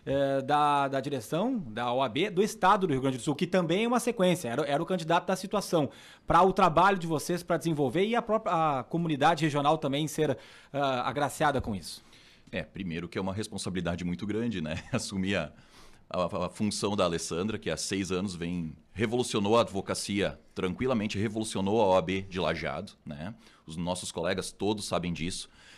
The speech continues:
Speaker 2: E por isso também a, a alta votação favorável à nossa chapa, né? Isso foi, é tudo fruto do trabalho,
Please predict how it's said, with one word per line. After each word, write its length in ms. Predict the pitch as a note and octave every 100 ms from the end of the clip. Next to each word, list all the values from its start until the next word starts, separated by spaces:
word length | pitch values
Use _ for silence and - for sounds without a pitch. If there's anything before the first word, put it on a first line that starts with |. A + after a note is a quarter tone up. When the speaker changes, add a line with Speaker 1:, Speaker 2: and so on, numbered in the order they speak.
| -
Speaker 2:
E 120 | - A2
por 240 | C3+ A#2
isso 340 | G#2+ A2+ -
também 460 | D#3 D3+ A#2 G#2+ B2
a, 140 | C#3+
a 140 | C#3 G#2+
alta 480 | G2+ G2 G#2 A2+ B2+
votação 600 | A2+ A#2+ A2+ - A2+ C3
favorável 640 | B2+ G#2+ G2 F#2 A#2 G#2+
à 40 | F#2
nossa 220 | E2+ -
chapa, 400 | - C#2+ C#2+ C2+
né? 360 | C2 D2+ G#2
Isso 280 | G2+ D#2+ -
foi, 460 | E2+ - - G2+ F#2
é 60 |
tudo 340 | F#2+ - A#2+ F3+
fruto 340 | F#3+ G#2 G2+
do 120 | B2+
trabalho, 520 | C3 B2+ F2+ F2+ G#2+